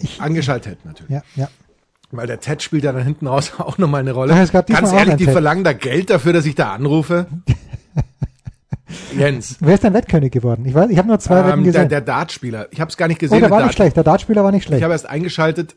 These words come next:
Speaker 2: als die Klo-, Klo-, äh, Bürstenwette war. Glaub ich. Ähm, jedenfalls, also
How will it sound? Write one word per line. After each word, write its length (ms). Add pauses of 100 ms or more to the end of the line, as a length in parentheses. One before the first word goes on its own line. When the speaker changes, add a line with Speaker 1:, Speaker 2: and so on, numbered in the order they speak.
Speaker 2:
als 920
die 80
Klo-, 380 (440)
Klo-, 460
äh, 260
Bürstenwette 640
war. 220 (1000)
Glaub 240
ich. 140 (520)
Ähm, 340 (180)
jedenfalls, 560 (320)
also 160